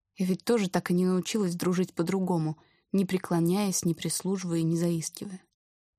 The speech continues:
«Ладно, ребят, не пугайте человека», просила Анечка, заметив, что я изменилась в лице.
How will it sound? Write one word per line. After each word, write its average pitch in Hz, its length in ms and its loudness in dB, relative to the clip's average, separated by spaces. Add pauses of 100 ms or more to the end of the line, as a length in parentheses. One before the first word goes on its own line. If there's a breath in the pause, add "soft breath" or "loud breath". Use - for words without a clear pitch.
«Ладно, 226 300 4
ребят, 202 440 2 (220)
не 233 220 4
пугайте 269 380 2
человека», 190 500 0 (120)
просила 180 360 2
Анечка, 165 420 0 (340 soft breath)
заметив, 185 420 4
что - 160 -2
я 196 160 4
изменилась 180 460 2
в - 60 -10
лице. 185 360 -4